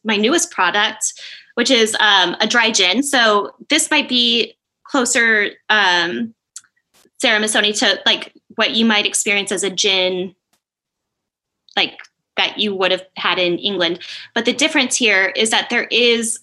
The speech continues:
a real Oregon touch to this. There is,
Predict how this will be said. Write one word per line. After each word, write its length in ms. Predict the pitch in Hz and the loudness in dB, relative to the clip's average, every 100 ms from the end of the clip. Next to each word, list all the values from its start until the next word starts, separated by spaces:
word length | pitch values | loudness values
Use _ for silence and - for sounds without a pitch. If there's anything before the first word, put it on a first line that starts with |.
| - | -4
a 100 | 202 | -4
real 600 | 180 208 226 214 208 - - | -2 0 4 4 2 -2 0
Oregon 720 | 190 196 196 185 180 180 196 _ _ - | 0 2 2 2 2 -2 -6 _ _ -8
touch 400 | - - - - | -4 -2 -2 -2
to 120 | 302 | 0
this. 320 | 285 285 - | 0 0 -2
There 220 | 214 208 | 0 0
is, 460 | - 202 190 185 | 0 0 0 0